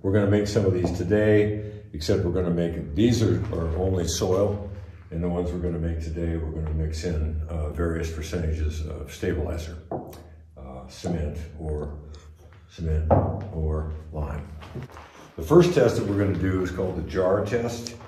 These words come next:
and you fill a jar, you know, to not an exact percentage, this is about a third full of soil. And this is the clayey soil.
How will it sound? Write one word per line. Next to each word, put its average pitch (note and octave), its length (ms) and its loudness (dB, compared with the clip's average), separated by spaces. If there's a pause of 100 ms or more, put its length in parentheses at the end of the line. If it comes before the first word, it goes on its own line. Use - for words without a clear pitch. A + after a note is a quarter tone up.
(460)
and E2+ 160 -4
you E2+ 100 -2
fill G#2 580 2
a F#2 60 -4
jar, F#2+ 640 2 (880)
you F2+ 80 -2
know, D#2+ 300 2
to D#2+ 360 0 (200)
not F2+ 180 0
an E2+ 120 0
exact D#2 380 0
percentage, E2+ 440 -4
this D#2+ 140 -2
is D#2+ 100 -6
about D#2 280 -4
a D2+ 40 -8
third F2 640 -2 (380)
full E2 300 -4
of - 80 -4
soil. F#2+ 680 -2 (1120)
And F2+ 100 -10
this F2+ 140 -8
is E2 140 -6
the D#2+ 60 -8
clayey G#2+ 460 0
soil. - 640 -6